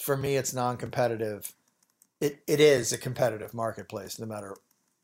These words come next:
eh, how you look at it. Um, um, so I would just say, you know, love it, be passionate about it, don't spend a lot of money,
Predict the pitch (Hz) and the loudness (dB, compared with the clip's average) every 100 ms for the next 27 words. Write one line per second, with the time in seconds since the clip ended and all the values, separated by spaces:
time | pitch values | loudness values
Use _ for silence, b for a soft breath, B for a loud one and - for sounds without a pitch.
0 | _ _ _ - 113 - - 120 135 107 | _ _ _ -12 -12 -8 -2 0 0 -2
1 | 113 117 98 71 76 - _ _ _ _ | -6 -6 -8 -10 -14 -20 _ _ _ _
2 | - 127 110 107 104 - _ _ _ _ | -8 -4 -4 -6 -12 -18 _ _ _ _
3 | _ _ _ _ _ - - 156 117 113 | _ _ _ _ _ -20 -10 -4 -2 -4
4 | 117 - 156 170 170 170 156 - 151 139 | 0 6 8 8 4 2 2 4 6 8
5 | 135 123 - - 135 123 113 127 139 165 | 4 0 -8 -10 -4 -2 4 4 8 4
6 | 165 _ _ - 117 127 127 135 139 131 | 4 _ _ -10 0 4 4 2 -2 2
7 | 127 123 123 120 - 113 101 - 151 156 | 6 8 6 2 0 -2 -2 -2 0 4
8 | 160 156 160 147 123 120 113 | 6 6 6 2 2 -2 -8